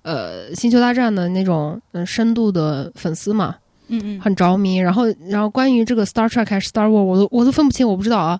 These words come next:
Speaker 1: 不好意思。然后
Speaker 2: Star Wars，嗯。
Speaker 1: 嗯，这个不是有衍生的各种各样的书吗？然后他就把全世界用英语写的这个衍生的书全部买回家，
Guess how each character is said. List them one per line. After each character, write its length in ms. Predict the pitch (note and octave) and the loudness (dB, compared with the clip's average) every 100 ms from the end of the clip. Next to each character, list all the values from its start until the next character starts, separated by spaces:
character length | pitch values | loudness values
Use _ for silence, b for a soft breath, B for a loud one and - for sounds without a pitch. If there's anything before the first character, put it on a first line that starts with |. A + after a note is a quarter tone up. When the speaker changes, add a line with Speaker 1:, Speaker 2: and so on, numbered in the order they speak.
| - | -2
Speaker 1:
不 60 | G#3 | -2
好 120 | F#3+ | 0
意 60 | |
思。 140 | F3+ E3+ B B B B | -4 -10 B B B B
然 140 | - A3 | 0 2
后 100 | A#3 | 4
Speaker 2:
Star 80 | A3 | 4
Wars， 220 | A3+ G3 - | 0 -6 -10
嗯。 240 | F#3 F#3 - _ - G#3 | -12 -12 -14 _ -6 2
Speaker 1:
嗯， 300 | G#3 E3+ C3+ | 2 2 -2
这 140 | D4+ | -2
个 80 | B3+ | 0
不 80 | A3+ | 0
是 140 | B3+ | 2
有 140 | B3 A3+ | 4 4
衍 240 | A3 D#3+ | 2 0
生 200 | - A3+ | -4 -4
的 80 | A3+ | -4
各 200 | A3+ E4 | 0 0
种 140 | A3+ | 0
各 60 | E3+ | -2
样 160 | F3 E3 | -2 -2
的 100 | F#3 | -4
书 240 | - F3+ | -2 0
吗？ 260 | F3 C3 G3+ B B B | 0 -4 -8 B B B
然 120 | - | -2
后 60 | A3 | 0
他 120 | A3+ | 2
就 80 | B3+ | 0
把 120 | A3+ | -2
全 240 | F#3+ G3+ F#3+ | -2 -4 -2
世 180 | - | -4
界 300 | A#3 C4+ A3+ | 0 0 2
用 160 | G#3+ G#3+ | 2 0
英 300 | A3 B3 B3+ | 2 2 2
语 120 | G#3 | 2
写 260 | G3+ - A#2+ | 0 -4 -6
的 100 | E3 | -6
这 120 | A3 | -2
个 60 | G#3+ | 0
衍 200 | F#3+ - | 0 -2
生 180 | G3+ | -4
的 120 | F#3+ F3 | -4 -4
书 280 | - F3+ | -4 -6
全 440 | F#3 - - C#3+ F3+ | -6 -8 -6 -6 -4
部 180 | B3 A3 | -2 -2
买 160 | E3+ | -2
回 180 | C#3+ D#3 | -4 -6
家， 320 | E3 D#3+ D#3 | -4 -6 -6